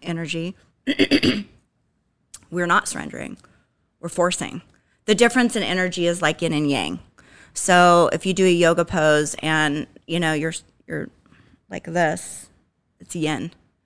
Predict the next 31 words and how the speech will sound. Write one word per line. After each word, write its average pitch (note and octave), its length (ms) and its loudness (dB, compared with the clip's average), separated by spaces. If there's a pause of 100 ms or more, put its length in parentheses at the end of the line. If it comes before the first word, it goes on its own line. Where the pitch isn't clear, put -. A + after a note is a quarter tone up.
(480)
And E3+ 100 -8
if E3 180 -10
you're, E3 280 -4 (380)
it's E3 180 -8
a - 40 -14
power F3 440 -4
pose, C#3+ 300 -6
it's - 180 -12
like - 160 -12
this. - 560 -8
That's - 280 -8
yin E3 220 -4
and D#3+ 140 -6
yang. D#3+ 300 -4
That's F3 180 -10
the D#3+ 80 -10
different E3 380 -8
energies D3+ 420 -10
that - 120 -6
we C#3 100 -6
can, C#3 220 -6
like, - 360 -6
work D#3 220 -2
with D#3 180 -6
on D3 100 -6
our C#3+ 80 -4
bodies. D3+ 640 -6 (720)
And F3 540 2 (280)
surrender F#3 640 2
is D#3+ 240 -2
receiving. D#3+ 720 -4